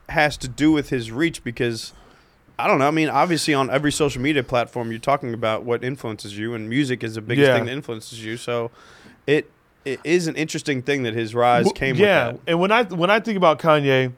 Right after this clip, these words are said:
Speaker 2: you know, to get the, the, you know, my personal thing, you know, obviously, yeah, like, you know, hear the first album, fucking blown away.
Speaker 1: Mm-hmm.
Speaker 2: Uh, second album, uh, fucking
Speaker 1: Late
Speaker 2: late, late
Speaker 1: Registration.
Speaker 2: registration,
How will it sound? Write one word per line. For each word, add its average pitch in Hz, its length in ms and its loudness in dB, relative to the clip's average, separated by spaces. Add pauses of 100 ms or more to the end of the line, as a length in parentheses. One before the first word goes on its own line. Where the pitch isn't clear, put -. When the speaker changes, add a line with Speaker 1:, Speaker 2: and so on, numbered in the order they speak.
(480)
Speaker 2:
you 151 120 2
know, 131 160 4
to 135 160 -4
get 139 240 2
the, 147 160 0
the, 131 280 -8
you 139 60 2
know, 123 80 2
my 143 220 6
personal 139 420 2
thing, 120 340 -4 (300)
you 143 120 0
know, 139 260 8
obviously, 165 480 6
yeah, 151 240 8
like, 120 320 4 (460)
you 139 100 2
know, 135 120 10
hear 151 160 6
the 156 80 6
first 151 340 6
album, 117 480 4
fucking 135 280 2
blown 127 220 2
away. 120 360 2 (180)
Speaker 1:
Mm-hmm. 117 280 -10
Speaker 2:
Uh, 117 440 4 (280)
second 143 380 6
album, 113 480 4
uh, 113 500 4 (1000)
fucking 120 680 0
Speaker 1:
Late 120 240 0
Speaker 2:
late, 120 140 2
late 156 180 8
Speaker 1:
Registration. 147 240 8
Speaker 2:
registration, 135 680 2